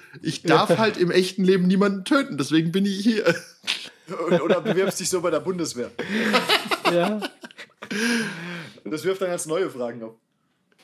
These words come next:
Speaker 1: Ja, das ist, ähm, äußerst fragwürdig. Ich überleg gerade, darum geht's ja nicht. Auch selbst wenn man Charaktere tauschen würde, ich spiel gern Typen, die gerne töten, meinetwegen.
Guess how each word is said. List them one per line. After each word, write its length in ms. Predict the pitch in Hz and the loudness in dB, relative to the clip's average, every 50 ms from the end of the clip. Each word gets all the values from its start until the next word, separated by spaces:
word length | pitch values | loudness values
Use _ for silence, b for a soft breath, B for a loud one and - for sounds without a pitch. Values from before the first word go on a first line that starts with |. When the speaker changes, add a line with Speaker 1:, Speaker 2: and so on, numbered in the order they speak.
| _ | _
Speaker 1:
Ja, 360 | - 180 175 175 - - - - | 0 2 2 2 2 -2 -8 -6
das 200 | 156 156 196 202 | -2 0 0 0
ist, 240 | 226 185 - - - - | 0 -2 -4 -6 -4 0
ähm, 640 | 190 175 180 185 185 185 185 185 175 175 175 170 - | 2 4 4 6 6 4 4 4 2 0 0 -2 0
äußerst 340 | - 165 185 185 185 170 - - | 2 2 2 2 0 -2 -4 -4
fragwürdig. 680 | - 170 190 196 - - 139 135 175 226 - - - - _ _ _ _ _ _ _ _ | 0 0 0 0 0 -2 0 0 0 -2 -4 -8 -14 -18 _ _ _ _ _ _ _ _
Ich 100 | 175 165 | -4 0
überleg 320 | 208 190 190 185 220 233 | 2 4 4 4 4 2
gerade, 540 | - 220 170 156 151 147 151 143 131 - - - _ _ _ _ _ _ _ _ _ _ _ _ _ _ _ _ _ _ _ _ _ _ _ _ _ _ _ _ _ _ _ | 2 2 2 4 4 4 4 2 2 0 -6 -14 _ _ _ _ _ _ _ _ _ _ _ _ _ _ _ _ _ _ _ _ _ _ _ _ _ _ _ _ _ _ _
darum 260 | - 180 190 208 202 | 2 4 4 4 4
geht's 220 | 185 226 240 - - | 4 2 2 4 2
ja 80 | 190 | 2
nicht. 220 | 156 143 139 139 160 | 4 4 2 2 0
Auch 80 | 160 | 2
selbst 180 | 151 208 220 220 | 4 4 4 4
wenn 80 | 220 202 | 4 2
man 80 | 185 | 4
Charaktere 420 | 185 180 180 180 - 208 202 196 180 | 2 2 0 2 2 0 0 0 2
tauschen 300 | 196 202 214 202 196 170 | 2 2 2 2 2 2
würde, 160 | 151 143 143 | 2 2 2
ich 100 | 139 - | 0 -2
spiel 180 | - - 202 | 0 -2 0
gern 160 | 196 196 190 175 | 2 2 0 2
Typen, 280 | - 208 175 170 160 | -2 -4 -4 -4 -6
die 120 | 151 160 156 | -6 -6 -2
gerne 380 | 170 165 165 165 165 156 - | 0 0 2 2 0 -2 -4
töten, 540 | - - 180 180 170 170 - 123 113 - _ _ | -2 2 4 4 4 4 0 -6 -8 -8 _ _
meinetwegen. 540 | 135 139 147 143 131 131 131 120 110 110 | 0 0 0 0 0 0 -2 -2 -2 -6